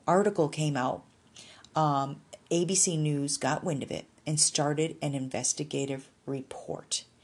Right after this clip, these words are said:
And I am going to go ahead and read that report to you.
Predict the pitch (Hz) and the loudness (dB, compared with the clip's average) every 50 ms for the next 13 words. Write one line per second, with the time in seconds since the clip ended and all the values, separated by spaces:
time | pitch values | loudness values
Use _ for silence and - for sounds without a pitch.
0 | - - - - - - _ - - 147 139 135 131 127 131 131 - - - - | -20 -20 -20 -20 -20 -20 _ -8 -4 -4 -2 -2 -2 -2 -2 -4 -6 -6 -4 -2
1 | 151 165 180 185 180 165 151 151 143 143 139 139 139 143 135 - 147 147 156 156 | 0 0 0 0 -2 -2 -4 -4 -6 -6 -6 -6 -6 -6 -4 -2 0 0 0 0
2 | 151 160 151 143 139 135 - - 135 127 131 135 139 165 214 247 262 214 156 151 | 0 -2 -2 -2 -2 -2 -4 -6 -6 -6 -6 -6 -4 -2 0 0 2 0 0 -2
3 | - - 151 147 - - 165 165 165 - - - - - - - - - - - | -4 -6 -6 -4 -4 -4 -6 -8 -8 -10 -12 -12 -14 -10 -10 -10 -10 -10 -10 -12
4 | - - 147 | -14 -14 -16